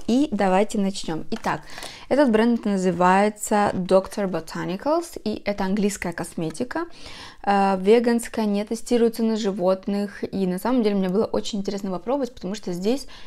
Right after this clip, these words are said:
есть необычные продукты. Итак, давайте начнём с вот такого очищающего средства. И это клинзер, то есть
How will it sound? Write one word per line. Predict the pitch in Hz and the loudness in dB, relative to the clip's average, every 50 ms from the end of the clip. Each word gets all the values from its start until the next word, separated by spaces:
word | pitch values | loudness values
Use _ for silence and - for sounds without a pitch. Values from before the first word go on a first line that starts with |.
| - - - | -14 -10 -4
есть | - 202 226 247 - - | 0 0 0 0 0 -2
необычные | 190 180 180 180 220 247 254 - - 220 202 | -4 -2 0 0 0 -2 -2 -2 -4 -4 -4
продукты. | 190 - - 165 180 196 196 226 214 208 - - - - - | -4 -4 -2 0 2 2 4 2 2 0 -2 -8 -10 -8 -8
Итак, | - 196 - - - 247 226 | -8 -6 -4 -2 -2 0 0
давайте | 202 190 202 226 226 - 214 | 2 2 2 2 0 0 -2
начнём | 185 185 185 - - - - 208 220 240 247 254 254 | -2 -4 -4 -6 -8 -6 -4 -2 0 0 -2 -2 -4
с | - - - - - 214 240 254 - - - - - - - - - | -10 -14 -10 -4 -2 0 0 0 -2 -10 -16 -16 -18 -18 -16 -10 -6
вот | 185 202 208 | -4 -4 -2
такого | - 226 - 202 202 214 220 | -2 -2 2 2 2 4 2
очищающего | - - 196 - - - - 196 196 208 208 - - 190 196 | 0 -2 -4 -10 -8 -6 -2 0 0 0 -2 -2 -4 -4 -4
средства. | 196 - - - 165 165 - - - - - 247 254 254 254 - - - - | -4 -6 -4 -2 -2 -2 -4 -8 -12 -6 -4 -4 -4 -4 -6 -10 -12 -8 -6
И | 202 202 - | -6 -6 -4
это | - 208 220 220 - 233 220 | -4 -4 -4 -2 -4 -4 -6
клинзер, | 214 - - - 208 208 214 214 208 196 - 151 - - - - - - - - - - | -6 -6 -4 -2 0 2 2 2 0 0 -2 -2 -4 -6 -8 -10 -12 -14 -14 -14 -8 -2
то | - 240 | 4 4
есть | 240 262 254 - - - | 4 4 4 -2 -8 -12